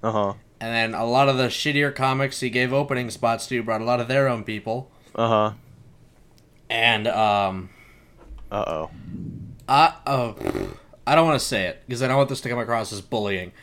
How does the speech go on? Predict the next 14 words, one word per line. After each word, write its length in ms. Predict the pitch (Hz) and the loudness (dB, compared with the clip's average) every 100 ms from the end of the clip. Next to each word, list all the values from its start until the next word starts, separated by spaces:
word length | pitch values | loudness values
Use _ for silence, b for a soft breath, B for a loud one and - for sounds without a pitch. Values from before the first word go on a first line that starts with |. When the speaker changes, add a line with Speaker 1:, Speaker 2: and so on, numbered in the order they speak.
| b b - | b b 0
Speaker 2:
But 120 | 131 | 4
I'm 100 | 120 | 6
gonna 220 | 117 113 | 6 6
Speaker 1:
Uh-huh. 100 | - | 4
Speaker 2:
put 260 | 165 190 - - - - - - | 6 4 4 -8 -20 -20 -20 -8
it, 240 | 151 151 156 | -2 -2 0
I 80 | 139 | 2
want 200 | 156 175 | 4 8
you 60 | 190 | 6
to 80 | |
think 260 | 185 175 165 | 6 0 0
of 180 | 175 143 | -2 0
the 80 | 135 | -2
number, 500 | 123 107 87 104 | 0 -2 -4 -8